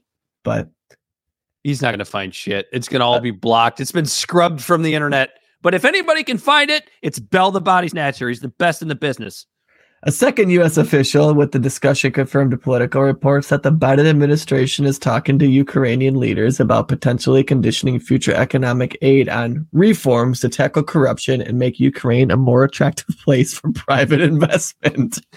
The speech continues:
Speaker 2: <laughs> Imagine that. Imagine that.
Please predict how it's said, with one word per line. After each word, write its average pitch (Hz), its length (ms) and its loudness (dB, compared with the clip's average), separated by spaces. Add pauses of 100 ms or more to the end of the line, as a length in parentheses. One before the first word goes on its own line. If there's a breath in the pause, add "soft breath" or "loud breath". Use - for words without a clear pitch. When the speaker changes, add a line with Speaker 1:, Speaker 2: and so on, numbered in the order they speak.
Speaker 2:
<laughs> 233 140 -4 (2000 loud breath)
Imagine 320 580 0
that. 311 400 -2 (320)
Imagine 269 560 -4
that. 185 380 -2